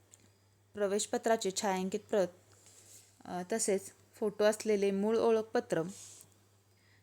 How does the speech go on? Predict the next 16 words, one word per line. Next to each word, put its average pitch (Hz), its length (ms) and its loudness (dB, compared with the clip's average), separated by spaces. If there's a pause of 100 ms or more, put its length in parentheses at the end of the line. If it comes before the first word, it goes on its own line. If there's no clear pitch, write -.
(120)
त्यामध्ये 208 300 0
तुम्ही 190 340 0
आधार 196 300 2
कार्ड, 202 300 4
पॅन 185 280 0
कार्ड 190 300 0 (840)
इत्यादी 196 340 0
आणू 208 220 2
शकता. - 380 -4 (2750)
तर 214 120 -2
इथे 226 260 -2
हा 226 120 0
महत्त्वाचा 226 560 0
मुद्दा 214 340 -2
आहे 185 260 -2 (640)
की 220 300 2